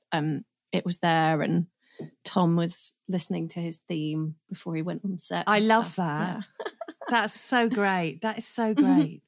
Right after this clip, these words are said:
Speaker 2: So what was your brief then for, for writing the suite? So the suite was the first thing you produced for them.
Speaker 1: Yeah.
Speaker 2: And I guess it had the kind of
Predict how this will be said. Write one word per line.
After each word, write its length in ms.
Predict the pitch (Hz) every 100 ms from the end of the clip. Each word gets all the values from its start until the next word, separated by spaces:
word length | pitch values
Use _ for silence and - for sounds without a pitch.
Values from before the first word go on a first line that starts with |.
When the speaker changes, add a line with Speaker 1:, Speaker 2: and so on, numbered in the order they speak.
| -
Speaker 2:
So 160 | 247 330
what 160 | 370
was 140 | 330 330
your 140 | 381
brief 460 | 302 349 339 311 -
then 240 | 185 165
for, 400 | - 220 208 190
for 120 | 160 240
writing 420 | 277 302 302 269
the 80 | 240
suite? 260 | - 277 -
So 120 | 254
the 100 | 285
suite 300 | - 339 254
was 100 | 294
the 100 | 311
first 300 | - 277 262
thing 140 | 240
you 100 | 226
produced 480 | - 196 214 214 -
for 80 | 170
them. 300 | 151 - 151
Speaker 1:
Yeah. 200 | 190 170 - _ -
Speaker 2:
And 320 | 214 208 185 -
I 80 | 226
guess 240 | 247 220
it 60 | 190
had 360 | 208 202 190 - _ _ - 185
the 80 | 185
kind 260 | 185 202 190
of 180 | 175